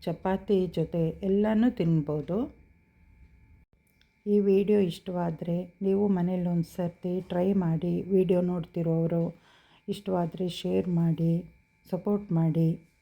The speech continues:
ಸರಿಯಾಗಿ ಎಲ್ಲ ಮಿಕ್ಸ್ ಮಾಡಿ ಒಂದು ಐ-, ಐದು ನಿಮಿಷ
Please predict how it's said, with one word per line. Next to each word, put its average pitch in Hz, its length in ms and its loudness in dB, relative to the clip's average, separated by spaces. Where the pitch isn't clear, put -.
ಸರಿಯಾಗಿ 202 500 2
ಎಲ್ಲ 180 280 -2
ಮಿಕ್ಸ್ 175 360 -2
ಮಾಡಿ 170 340 0
ಒಂದು 165 360 2
ಐ-, 170 180 -2
ಐದು 190 300 2
ನಿಮಿಷ 170 320 -4